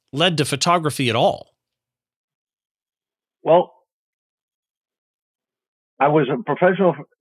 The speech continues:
Speaker 2: saxophonist, you know, most of my life, but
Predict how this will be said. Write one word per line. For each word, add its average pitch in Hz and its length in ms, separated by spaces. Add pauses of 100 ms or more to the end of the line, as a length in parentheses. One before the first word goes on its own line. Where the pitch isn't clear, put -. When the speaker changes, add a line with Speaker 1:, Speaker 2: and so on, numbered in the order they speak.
(120)
Speaker 2:
saxophonist, 135 640 (880)
you 117 80
know, 104 240 (260)
most 135 280
of 151 40
my 127 100
life, 101 320 (1400)
but 131 140